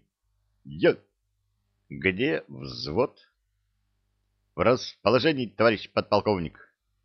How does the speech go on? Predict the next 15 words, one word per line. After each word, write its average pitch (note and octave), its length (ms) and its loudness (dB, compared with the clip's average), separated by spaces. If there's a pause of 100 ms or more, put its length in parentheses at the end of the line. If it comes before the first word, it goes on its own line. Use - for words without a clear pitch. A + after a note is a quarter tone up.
(640)
Лейтенанту F#2+ 840 2
приходилось E2+ 640 -2
играть D#2+ 580 -2
полное F2 540 0
неведение. C2 720 -6 (840)
Как D#3 360 4
бы G#2+ 160 2
он A2+ 240 2
удивился, F2 800 -2
узнав, B2 640 0 (320)
что - 180 -4
и F2+ 120 2
комбату F2+ 920 0
тоже. A#1+ 680 -4 (840)
Использовать C3 960 0